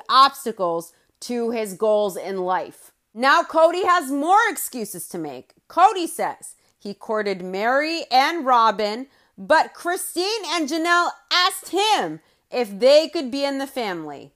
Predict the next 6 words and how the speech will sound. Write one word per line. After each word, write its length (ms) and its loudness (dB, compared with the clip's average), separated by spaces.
And 320 -2
with 380 -2
that 360 6
ask, 580 4
Cody 420 4
says 460 -4